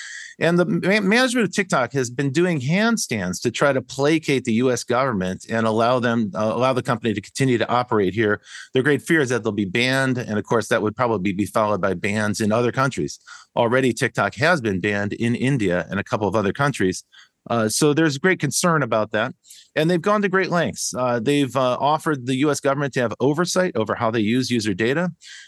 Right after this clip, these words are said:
Uh, TikTok has agreed to host the service in Texas on servers that are owned by Oracle. So they kinda halfway conceded to that idea that Larry Ellison can exert some control.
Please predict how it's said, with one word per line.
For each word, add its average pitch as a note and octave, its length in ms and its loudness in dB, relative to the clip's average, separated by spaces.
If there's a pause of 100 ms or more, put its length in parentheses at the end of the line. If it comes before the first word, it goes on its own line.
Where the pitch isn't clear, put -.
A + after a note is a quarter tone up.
Uh, G#2 360 0
TikTok C3 380 0
has D3+ 240 2
agreed D3 380 0
to G#2+ 100 0
host D#3+ 340 0
the - 80 -2
service D3+ 500 -2
in E3 200 0
Texas F3 640 -2
on D#3+ 240 2
servers D3 600 0
that A#2+ 140 2
are B2 160 -2
owned E3 240 0
by C#3 200 -2
Oracle. F3 540 0
So - 120 -4
they B2 80 0
kinda E3+ 260 0
halfway D3+ 400 2
conceded C3+ 680 0
to G#2+ 80 0
that F#2 180 2
idea A2 460 2
that G#2 200 0
Larry A2 240 2
Ellison A#2 340 0
can G2 160 -4
exert F#2+ 300 0
some G2 140 0
control. B2+ 460 -2